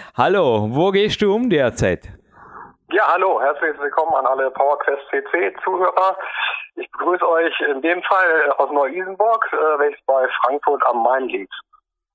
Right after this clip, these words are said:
Speaker 1: Wow. Ja, also es ist eine ganze Weile her, seit wir das letzte Mal von dir hier was on tape gehört haben, beziehungsweise Musik haben wir immer wieder gehört. Du hast ja hier die Musik komponiert für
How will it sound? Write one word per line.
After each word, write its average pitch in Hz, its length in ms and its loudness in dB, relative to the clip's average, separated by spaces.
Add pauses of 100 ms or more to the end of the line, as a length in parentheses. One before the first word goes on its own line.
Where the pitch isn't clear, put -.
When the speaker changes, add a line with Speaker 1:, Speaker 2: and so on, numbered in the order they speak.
(160)
Speaker 1:
Wow. 117 560 2 (500)
Ja, 113 540 2
also 151 320 2
es 156 180 0
ist 175 100 2
eine 170 120 4
ganze 180 320 2
Weile 170 240 2
her, 170 320 2
seit 160 260 0
wir 165 80 0
das 160 80 0
letzte 175 340 0
Mal 165 220 2
von 143 220 -2
dir 185 180 0
hier 165 380 0 (200)
was 151 400 0
on 170 300 0 (180)
tape 165 440 0
gehört 143 420 2
haben, 180 220 2
beziehungsweise 175 560 0
Musik 160 560 0 (280)
haben 175 140 2
wir 185 160 -2
immer 185 320 2
wieder 127 160 2
gehört. 101 420 0
Du 147 80 2
hast 160 120 0
ja 175 80 2
hier 165 200 0
die 170 120 0
Musik 160 440 -2
komponiert 180 680 0
für 151 320 0